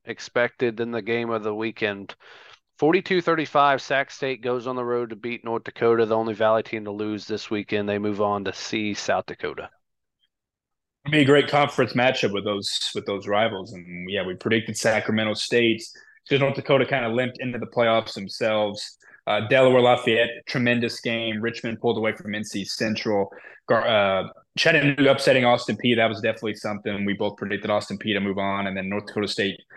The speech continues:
Speaker 2: they had, like, a, what, a thirty-something up to forties point spread. And then, yeah, Youngstown took care of business. So most of the teams took care of business leading into these next matchups. We'll be sure to cover them at the end of the week 'cause there are some really good ones.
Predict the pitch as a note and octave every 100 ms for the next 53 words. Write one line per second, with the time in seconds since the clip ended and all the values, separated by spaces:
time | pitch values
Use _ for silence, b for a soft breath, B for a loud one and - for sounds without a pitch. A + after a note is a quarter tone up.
0 | B B - A#2 A#2 G#2 G2 G#2 F#2+ F#2
1 | - - _ - B2 A#2+ A2+ C3 A#2+ A2+
2 | - A2+ A#2+ A2 A2 A2 - A2+ A2 -
3 | A2 G#2+ A2 G2+ G2 G2 F#2 G2+ G#2+ -
4 | - G#2 G2+ G#2 G#2+ G2 G2+ G2+ G#2 G#2
5 | - G2 G#2+ D#3 E3+ F3+ - D3 - E3
6 | - D3 D3 B2 A#2+ A2+ G#2+ B2 B2+ A#2+
7 | A#2 A2+ G#2+ A2+ - A2 A2 A2 G#2 A2+
8 | - - B B B B2+ A#2+ A#2+ - A#2
9 | - B2 A#2+ G#2 G#2 G#2+ G#2+ G2 F#2+ A2+
10 | G#2+ A2 A2 G#2 A2 G#2+ - G2 G2 F#2+
11 | G2 G2 G2 - -